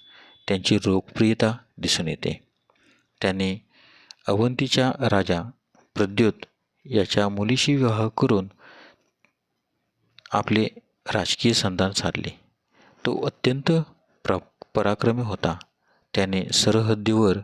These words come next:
अनेक किल्ले बांधलेले आहेत. हत्तीदलयुक्त सुसज्ज सैन्यदल त्यांनी उभारले. बौद्ध धर्माबद्दल त्यांना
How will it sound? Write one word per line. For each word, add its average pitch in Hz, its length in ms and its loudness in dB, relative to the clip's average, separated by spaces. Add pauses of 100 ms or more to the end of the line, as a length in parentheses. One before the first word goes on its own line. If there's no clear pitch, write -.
(380)
अनेक 117 340 -2
किल्ले 104 220 4
बांधलेले 90 480 0 (260)
आहेत. - 360 -4 (840)
हत्तीदलयुक्त 104 840 2 (280)
सुसज्ज 127 600 0
सैन्यदल 113 640 2 (600)
त्यांनी 95 260 0
उभारले. 82 640 -4 (680)
बौद्ध 101 380 2
धर्माबद्दल 104 560 -2
त्यांना 110 400 -2